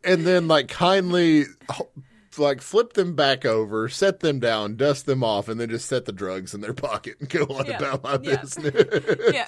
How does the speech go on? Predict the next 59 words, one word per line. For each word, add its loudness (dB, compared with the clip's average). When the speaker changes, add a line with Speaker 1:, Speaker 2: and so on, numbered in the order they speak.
Speaker 2:
just -14
push -6
'em -8
away -6
like -6
a -6
kid, -6
like -2
a -4
parent, -8
a -10
toddler -10
at -14
school. -10
Just, -16
like, -12
little -8
nudges. -6
Off -6
you -6
go. -4
Speaker 1:
Yeah, 0
like, -4
fix 0
their 2
hair, 2
give 0
'em 0
a 2
little 4
pat 2
on -2
the -2
head, -2
maybe 2
even 2
a -4
little 2
smooch -2
on -2
the -6
cheek. -4
Just, -8
mwah, -2
there 2
you 0
go. 2
Speaker 2:
Yeah. 0
Speaker 1:
Go 2
on. 0
Speaker 2:
"Have 2
a -4
good -2
day. -2
Be -6
good. -4
Enjoy -4
your -2
drugs." -6